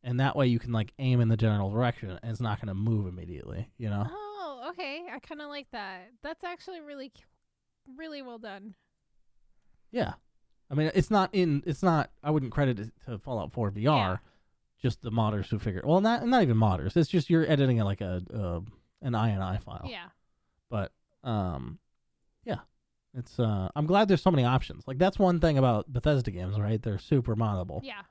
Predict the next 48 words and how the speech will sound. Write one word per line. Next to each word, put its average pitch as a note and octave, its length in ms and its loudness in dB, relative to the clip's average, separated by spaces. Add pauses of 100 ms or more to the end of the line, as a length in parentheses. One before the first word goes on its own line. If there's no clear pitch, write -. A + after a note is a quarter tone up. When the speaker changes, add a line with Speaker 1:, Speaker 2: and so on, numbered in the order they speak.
(120)
Speaker 1:
Which - 360 -6 (800)
makes C3 240 0
them A#2+ 160 4
even A2 240 4
lazier, G#2 420 2
I F#2 60 0
guess, G2 360 -2 (180)
<laughs> A3+ 140 4
'cause F3 200 4
they're E3+ 160 6
just B2+ 120 4
like, B2+ 140 4
"Ah, B2 180 6
the G#2+ 80 4
community G2+ 280 0
will F#2 100 0
fucking G2 380 -8 (220)
deal A2+ 180 2
with G2 140 -2
it." - 260 -2
Speaker 2:
<laughs> A#4 300 -4
Speaker 1:
But - 240 -2 (1040)
at A#2 160 -2
least - 460 0 (200)
there's A#2+ 220 0
a, G#2+ 140 0 (120)
a B2+ 100 -4
functioning C3 460 -2
product C3 380 0
with G#2+ 200 -4 (540)
shitloads C3+ 380 0
of A#2+ 80 0
hours A#2 340 2
in F2+ 100 -2
Speaker 2:
Yeah. F#2+ 60 0 (220)
Speaker 1:
it, A#2 60 -10
you G#2+ 60 -2
know? G#2+ 180 0 (240)
Speaker 2:
Yeah. F#3 240 -14 (1200)
Speaker 1:
It C#3 80 -8
feels D#3+ 240 4
real B2+ 180 6
good A#2+ 160 4
to G#2 60 2
shoot - 240 2
stuff - 280 -2
in G#2 80 -2
it, G2 140 -4